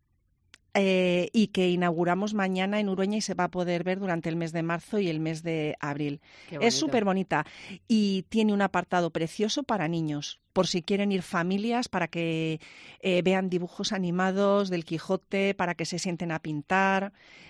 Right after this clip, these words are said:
Speaker 1: eh, y todo, pero bueno, es, es realmente bonita. Y luego el sábado tenemos nuestra sopa de letras del mes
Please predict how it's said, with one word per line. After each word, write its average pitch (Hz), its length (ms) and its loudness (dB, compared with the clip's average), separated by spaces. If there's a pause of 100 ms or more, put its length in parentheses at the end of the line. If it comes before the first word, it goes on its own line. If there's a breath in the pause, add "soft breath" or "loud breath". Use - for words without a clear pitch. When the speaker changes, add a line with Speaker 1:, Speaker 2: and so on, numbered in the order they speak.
(180 loud breath)
Speaker 1:
eh, 175 240 0
y 170 80 0
todo, 202 280 2
pero 170 340 2
bueno, 156 380 -2
es, 175 380 -4
es 185 180 -2
realmente 190 400 -2
bonita. 156 380 -4
Y 190 100 0
luego 196 180 6
el 220 80 4
sábado 240 400 2
tenemos 185 320 -2
nuestra 147 300 -4
sopa 175 260 2
de 180 100 4
letras 180 760 2
del 185 240 2
mes 277 340 4